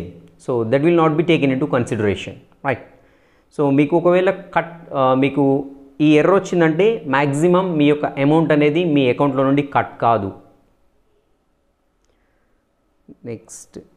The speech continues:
ఏ మార్కెట్ వాల్యూని పరిగణలోనికి తీసుకుంటారు, ప్రెజెంట్ దా లేక డాక్యుమెంట్లోదా? So,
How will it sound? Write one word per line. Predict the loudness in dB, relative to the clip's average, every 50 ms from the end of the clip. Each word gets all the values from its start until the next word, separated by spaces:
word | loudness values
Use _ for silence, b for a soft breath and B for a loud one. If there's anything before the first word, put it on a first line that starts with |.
| _ _ _ _ _ _ _ _ _ _ -2
ఏ | 0 2 2
మార్కెట్ | 4 4 2 2 2 0 -2 0 2
వాల్యూని | 2 2 4 2 2 0 0
పరిగణలోనికి | 0 2 0 2 2 2 2 4 4 4 4 4 2 2 0
తీసుకుంటారు, | 0 0 -2 -2 -2 -2 -2 -2 0 2 0 2 2 0 -2 -4 -8 -10 -20 -20 _ _ _ -16 _ -2
ప్రెజెంట్ | 0 2 2 2 4 4 4 4 4
దా | 2 2 2 0 -2 -4 -8 -16 -20 -20 _ _ _ _ _ _ _ _ _ _ _ _ _ _ _ _ _ _ _ _ _ -12 -6
లేక | -4 -4 -4 0 0 0
డాక్యుమెంట్లోదా? | 2 2 2 2 2 2 2 0 0 2 2 2 2 0 2 0 -2 -6 -8 -14 -20 -20 -20 _ _ _ -6
So, | -4